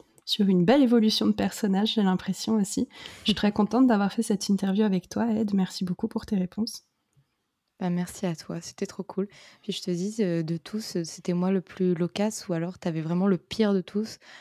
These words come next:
Speaker 2: qui t'aurait rabattu, rabattu les oreilles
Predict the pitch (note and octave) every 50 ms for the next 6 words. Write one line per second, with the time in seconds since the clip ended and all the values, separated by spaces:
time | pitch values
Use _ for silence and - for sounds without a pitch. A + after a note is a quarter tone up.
0 | - _ _ - - - F3+ F3+ F3 D#3 D3+ F#3 G3+ F#3 G3 F#3+ F#3 F3 - -
1 | - - - _ - - G3+ - - - - - - F3 F3 E3 D#3 D#3+ D#3 E3+
2 | E3 F3 F3